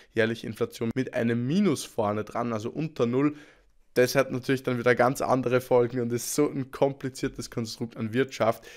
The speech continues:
Wir schauen uns einfach mal den Bitcoin-Kurs an und den Chart, denn wir haben gestern auch viel getradet. Unter anderem, da habe ich eine Aufnahme gemacht von den Spot-Grids. Ich zeige euch mal, wie die gestern gewerkt haben in achtfacher Verschnellerung,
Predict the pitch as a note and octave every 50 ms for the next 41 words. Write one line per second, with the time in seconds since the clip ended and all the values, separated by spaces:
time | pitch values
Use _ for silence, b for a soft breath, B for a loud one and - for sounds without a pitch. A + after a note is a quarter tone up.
0 | B B B B2 A#2 - C3 D#3 F#3 F3 - - D3 D#3 E3+ E3 D#3 D3 D3 C#3
1 | C#3+ - G3+ G3+ - - E3+ D#3+ D3+ D3+ - - - D#3 D#3+ E3 D#3+ - - -
2 | - A#2+ D3+ F3+ F3 D3+ - - A#2+ A2 - - - A#2 A#2+ C#3+ E3 D#3+ - C3+
3 | C3 C3 B2+ A#2 A2+ A#2 C3 C3 B2+ A#2+ C3 B2+ - - A#2 G2 A#2 A#2 - -
4 | - - C#3 C3 B2+ - B2+ - - - C3+ C3 D3 D3 D#3 - B B B B
5 | B B - B2 - - - - A#2 C#3 C3 B2 C3 B2+ B2 A#2+ A2+ A#2+ A#2+ B2
6 | B2 - - B2 A2+ A2+ G2 A2+ A#2 - C3 A#2+ A#2 A#2+ A2+ A2+ A2+ A2+ A2+ -
7 | - - - - B2+ C3 C3 A#2+ A#2+ A#2 A2+ - - _ - - D#3 E3 - -
8 | - - B2 B2 C3 C3+ - - - - - - B2 B2 C3 C3 - C3+ B2+ -
9 | A#2 A#2 A#2+ - - D3 E3 E3 B B B B B B - B2+ C3+ C3+ - -
10 | C3 B2 A#2 A2+ G#2 A2+ A2+ B2 D3 - - - - A#2 A#2+ B2 B2+ B2 - -
11 | B2 B2+ - - B2 D#3 - - - - - A#2+ - - C3 A2 A2+ A2+ G2+ A#2
12 | A#2+ C3 C#3 B2+ G#2+ G#2 A2 B2+ C3+